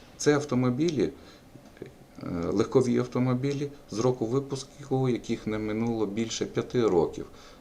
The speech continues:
та мають середню ринкову вартість понад триста сімдесят п'ять розмірів,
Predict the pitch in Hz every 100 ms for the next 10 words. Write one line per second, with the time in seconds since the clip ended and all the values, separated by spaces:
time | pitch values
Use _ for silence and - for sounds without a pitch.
0 | - - 101 101 95 92 101 110 110 98
1 | 110 104 104 107 110 104 98 95 95 127
2 | 131 123 - 104 107 104 - 123 - -
3 | 98 90 90 98 87 - 113 - - -
4 | - 98 104 110 107 107 104